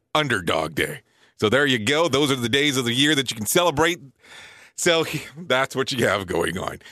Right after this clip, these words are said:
Anyways, you have been listening to the Rated R Safety Show. I will leave you with something here in a little bit. So just before we kinda let you go, before you can g-, run off and do the, what you need to do for the rest of the day, we will be here at the beginning of next week. We will be here during the beginning of the week.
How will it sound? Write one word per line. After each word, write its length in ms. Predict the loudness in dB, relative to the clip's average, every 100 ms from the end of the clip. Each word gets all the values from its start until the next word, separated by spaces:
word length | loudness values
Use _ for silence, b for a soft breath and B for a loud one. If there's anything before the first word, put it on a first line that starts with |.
| B -2
Anyways, 480 | 0 2 2 2
you 100 | 2
have 100 | 2
been 140 | 2 2
listening 280 | 2 2 0
to 80 |
the 80 | 2
Rated 260 | 2 2 2
R 140 | 0
Safety 340 | 2 0 0 0
Show. 340 | 4 6 4
I 120 | 2 0
will 160 | 0
leave 180 | 0 0
you 80 | 0
with 120 | 0
something 300 | 0 0 2
here 260 | 4 4 2
in 200 | 0 0
a 60 |
little 220 | 0 0
bit. 380 | 2 0 0 -6 B B B
So 180 | -2 2
just 240 | 0 0
before 280 | 0 2 2
we 120 | 2
kinda 260 | 0 0 0
let 240 | 0 -2
you 60 | 0
go, 240 | 2 2
before 200 | 0 -2
you 80 | -2
can 160 | -4
g-, 80 | -6
run 280 | 0 2 2
off 240 | 2 0
and 120 | -2 -2
do 240 | -2 -2
the, 120 | -4
what 220 | 0 0
you 60 | 0
need 160 | -2 -2
to 60 |
do 180 | -2 -2
for 100 | 0
the 80 | 0
rest 240 | 0 0
of 60 | -6
the 60 |
day, 240 | -2 -2 -4 b b b
we 320 | -10 -6 -4 -4
will 360 | 0 2 2
be 360 | 0 0 0 2
here 260 | 2 0 0
at 200 | -2 -2
the 60 | -4
beginning 380 | -2 0 0
of 120 | 0 0
next 320 | -2 -2 -4
week. 500 | 0 0 0 -8 -16 _ _ _ _ _ _ _ _ _ _ _ _ -2
We 140 | 2
will 120 | 2
be 220 | 2 2
here 180 | 2 0
during 260 | 2 0 2
the 60 |
beginning 280 | -2 -2 0
of 80 | 0
the 60 | 0
week. 320 | 0 0